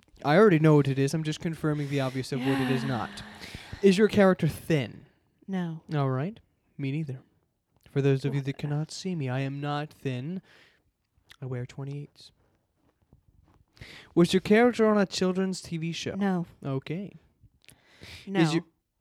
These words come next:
Speaker 1: all right. Is it short? Is your character short?
Speaker 2: <laughs> It, character doesn't. Uh, uh, probably not.
Speaker 1: Okay. It ha-, it's, is it a real person? Because, my gosh.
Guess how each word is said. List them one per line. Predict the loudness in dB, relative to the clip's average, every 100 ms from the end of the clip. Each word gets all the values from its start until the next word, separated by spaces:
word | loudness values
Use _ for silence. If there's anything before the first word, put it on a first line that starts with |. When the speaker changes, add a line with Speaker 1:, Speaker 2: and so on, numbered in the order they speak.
| _ -10
Speaker 1:
all | -6
right. | -6 -8 -8
Is | -8
it | -8 _ -8
short? | -2 -2 -4 _ _ _ -20 -18 -8
Is | -8 -8 -10
your | -8 -8
character | -8 -8 -8
short? | -10 -10 -8 -6
Speaker 2:
<laughs> |
It, | -6 -6 -10 -6 2
character | 2 2 0
doesn't. | 0 -2 -8 -18 -20 _ -18 -16 -16
Uh, | -16 _ -20 -20 _ -6
uh, | -2 -2 0
probably | 0 2 0 -2
not. | -4 0
Speaker 1:
Okay. | 2 2 0 -4 -14 -20 _
It | -4 -2
ha-, | -2
it's, | -2 -2
is | 0 0
it | 0
a | 2
real | 4 4
person? | 4 0 0 -6
Because, | -8 -10 -10 -6
my | -6
gosh. | -6 -10 -12 -20